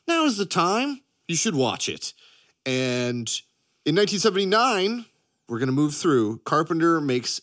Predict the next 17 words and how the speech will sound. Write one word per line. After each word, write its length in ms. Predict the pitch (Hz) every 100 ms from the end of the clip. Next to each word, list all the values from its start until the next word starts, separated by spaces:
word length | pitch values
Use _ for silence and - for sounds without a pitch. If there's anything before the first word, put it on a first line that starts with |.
| _
a 160 | 113 110
television 640 | - - 240 202 139 127
movie. 240 | 113 113 156
He 60 |
goes 160 | 120 120
back 180 | 123 135
to 80 | 135
making 240 | 143 151
a 60 | 151
T 240 | - 202
V 140 | 165 135
movie. 380 | 120 113 123 123 _ _ - _
It 80 | 113
is 100 | 117
a 60 | 110
movie 240 | 135 143
called 380 | 135 120 113 107